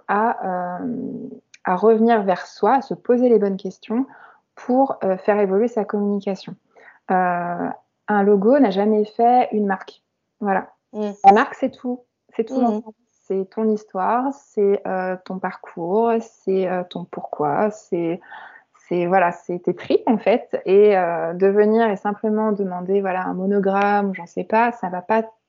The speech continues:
Speaker 1: te mettre en, enfin, mettre en avant, euh, ton essence. Donc,
Speaker 2: Ouais.
Speaker 1: c'est vraiment, c'est toujours un peu inconfortable, ce premier échange, mais ça permet de,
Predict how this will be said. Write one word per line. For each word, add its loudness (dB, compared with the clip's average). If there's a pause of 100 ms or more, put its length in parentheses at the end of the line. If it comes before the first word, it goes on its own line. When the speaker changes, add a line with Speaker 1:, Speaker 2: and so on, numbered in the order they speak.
(140)
Speaker 1:
te -6
mettre -6
en, -8
enfin, -10
mettre -4
en -2
avant, 2 (460)
euh, 0
ton -2
essence. -4 (440)
Donc, 4
Speaker 2:
Ouais. -20 (120)
Speaker 1:
c'est 4
vraiment, 4 (160)
c'est -8
toujours 2
un 4
peu -2
inconfortable, -2
ce -4
premier -8
échange, -6
mais 0
ça -2
permet -4
de, -4